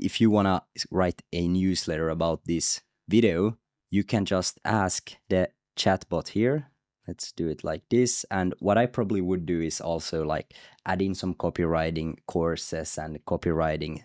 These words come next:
uh, techniques to make the newsletter better. But let's say, for example, "Write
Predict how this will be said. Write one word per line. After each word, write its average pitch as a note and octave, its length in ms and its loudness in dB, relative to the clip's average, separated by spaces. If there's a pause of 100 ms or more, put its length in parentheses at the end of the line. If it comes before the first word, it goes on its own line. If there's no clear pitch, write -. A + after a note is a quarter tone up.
(120)
uh, E2 160 -4
techniques - 560 -8
to - 80 -8
make D#2+ 300 -8
the D#2 260 -6
newsletter D2+ 580 -8
better. D2+ 360 -2
But C#2 280 -6 (180)
let's F#2 220 0
say, F#2 180 4
for - 160 0
example, D#2+ 540 -2 (160)
"Write A2 720 2